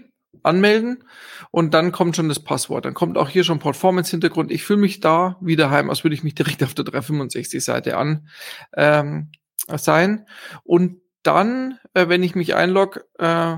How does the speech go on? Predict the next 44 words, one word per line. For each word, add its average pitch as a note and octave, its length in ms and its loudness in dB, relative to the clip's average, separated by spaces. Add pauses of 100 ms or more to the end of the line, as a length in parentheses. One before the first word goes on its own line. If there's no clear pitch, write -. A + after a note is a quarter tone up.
(140)
muss E3+ 160 2
ich D#3+ 60 2
natürlich E3 280 2
auch D#3+ 140 4
einen D3+ 100 0
zweiten C#3+ 260 0
Faktor F#3 360 -2
machen. F#3 380 -4 (180)
Und D#3+ 200 -2
dann E3+ 160 4
bin F#3 120 -2
ich F3 100 -2
sozusagen F3+ 320 -2
im F3 80 -2
drei D3+ 160 0
fünfundsechzig D#3 680 -4
drin. - 240 -8
Aber C#3 120 -2
das D3+ 140 -2
Ganze E3 300 0
wird E3+ 240 2
durchgeschliffen G3+ 840 0
über F3 160 0
so F3 140 0
eine D#3+ 80 2
Man-in-the-Middle-Attack, D3 1120 -2
ne? G3+ 180 -4 (680)
So, D3 440 2 (240)
das D#3 240 -2
Thema G3 300 2
ist, - 400 2
ähm, D#3+ 220 2
deswegen D#3 260 0
habe E3 100 4
ich D#3 60 2
gesagt, E3 180 -2
es D3+ 80 -2
ist D#3 80 -4
nicht C#3 140 -2
jeder F3 240 4
Kunde D3+ 340 0
vor D3 180 -2
allem D3+ 200 0
geschützt, D#3+ 520 -4